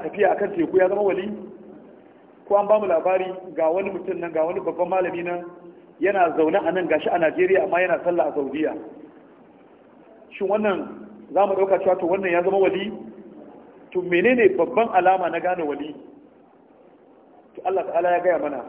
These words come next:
"Ala inna awliya Allahi la khawfun alaihim wa la hum yahzanun.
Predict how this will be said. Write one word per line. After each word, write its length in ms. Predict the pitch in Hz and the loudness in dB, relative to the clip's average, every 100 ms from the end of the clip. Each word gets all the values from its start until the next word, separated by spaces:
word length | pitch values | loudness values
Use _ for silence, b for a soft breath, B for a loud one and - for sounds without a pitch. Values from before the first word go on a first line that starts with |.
| - - - - - | -16 -20 -20 -14 -2
"Ala 460 | 175 160 131 - - - - - | 0 0 -2 -10 -12 -18 -20 -8
inna 240 | 202 190 156 | -2 0 2
awliya 400 | 180 175 170 175 | 2 4 2 2
Allahi 460 | 156 180 196 202 226 - - - - | 0 0 0 -2 -10 -14 -20 -20 -14
la 240 | 151 170 175 175 | -2 0 0 2
khawfun 380 | 196 202 185 160 | 2 4 0 -2
alaihim 440 | 151 180 190 180 | 0 2 0 0
wa 100 | 156 | 2
la 140 | 160 180 | 4 2
hum 140 | 156 | 0
yahzanun. 560 | 151 143 139 143 170 | -6 -6 -8 -8 -10